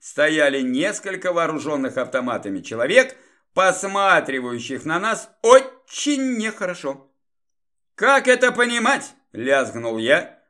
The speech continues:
выходя вперёд и кладя руку на гримуар. "Успокойтесь, пожалуйста", торопливо завопила круглая тётка, "а не лишь для моей защиты". "Защиты?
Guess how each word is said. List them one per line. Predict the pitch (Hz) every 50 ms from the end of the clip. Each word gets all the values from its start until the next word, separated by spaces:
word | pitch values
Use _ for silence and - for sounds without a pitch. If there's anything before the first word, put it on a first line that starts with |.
| _
выходя | - 110 131 143 131 135 131 127 120 123 117 110
вперёд | - - 139 127 127 135 165 190 196 - - _ -
и | 156 151 151 151
кладя | - 131 127 127 127 110 113 123 123
руку | 120 139 160 202 202 - - 180 180
на | 170 147 143 151 143
гримуар. | 113 117 127 120 110 101 90 82 78 71 - _ _ _ _ _ _ _ _ _ -
"Успокойтесь, | 175 196 202 208 196 202 - 214 208 208 202 202 196 196 226 254 254 185 - 139 139 135 127
пожалуйста", | - 131 135 131 117 123 135 135 127 127 135 127 - - 139 135 131 127 - - _ _ _ _ -
торопливо | 165 165 160 156 156 147 151 156 156 151 147 131 113 113 117
завопила | 101 113 131 127 131 131 - - 262 277 269 254 254
круглая | 247 196 202 202 202 196 175 180 180 180 165
тётка, | - - 165 190 208 - - 139 131 127 - - _ _ _ _ _ _ _ _ _ _ _ _
"а | - 226 240 240 240
не | 240 240 240
лишь | 226 247 285 285 247
для | 214 254 262 247
моей | 240 233 220 208 208 190
защиты". | 170 196 180 - - 139 127 123 123 120 - - _ _ _ _ _ _ _ _ _
"Защиты? | - 78 - 135 135 120 - - - - 98 107 147 180 - 214 180 - - - - _